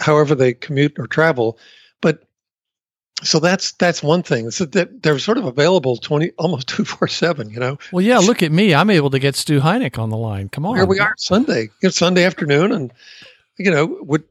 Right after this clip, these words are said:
Speaker 1: normally we wouldn't, neither of us would be in an office right now.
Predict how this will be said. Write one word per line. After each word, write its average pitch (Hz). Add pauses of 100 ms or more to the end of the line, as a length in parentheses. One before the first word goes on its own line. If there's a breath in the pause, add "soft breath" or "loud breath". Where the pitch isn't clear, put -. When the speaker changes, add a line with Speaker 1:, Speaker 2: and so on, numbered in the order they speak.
Speaker 1:
normally 160
we 156
wouldn't, 156
neither 185
of 151
us 156
would 147
be 151
in 143
an 117
office 120 (120)
right 123
now. 117